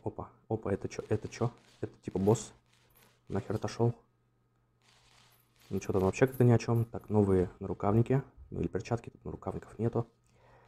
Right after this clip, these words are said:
Всё, это конец локации. Да, ночной, ночной лес. Прекрасно. Кстати, донат. Давайте посмотрим, что у нас за донат. В принципе, получается, я не знаю, это в самом начале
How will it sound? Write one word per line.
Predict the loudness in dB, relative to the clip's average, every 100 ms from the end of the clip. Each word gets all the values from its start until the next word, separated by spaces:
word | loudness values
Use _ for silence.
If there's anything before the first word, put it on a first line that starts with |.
| _ _ _ _ _ _
Всё, | 2
это | 2
конец | 4 2 0
локации. | -4 -6 -6 -10 -14 _ _
Да, | -8 0 0 0 -4
ночной, | -6 2 4 4
ночной | 4 2 4 4 4
лес. | 4 2 -2 -12 -12 -16 -20 _ _ -20 -20 _ _ _ -20 -4
Прекрасно. | 2 8 8 6
Кстати, | 6 6 8
донат. | 10 10 10 6 -12 _ _
Давайте | -2 0 0
посмотрим, | -2 0 2
что | 2
у | 2
нас | 2
за | 2
донат. | 4 6 4 0 -18 -20 -20 _ _ _ _ _ _ _ _ _ -20 _ _ _ _ _
В | _
принципе, | 6 8 10 10
получается, | 10 12 10 8 6 8
я | 12 12
не |
знаю, | 12 10
это | 8 4
в |
самом | 6 8
начале | 8 8 8 8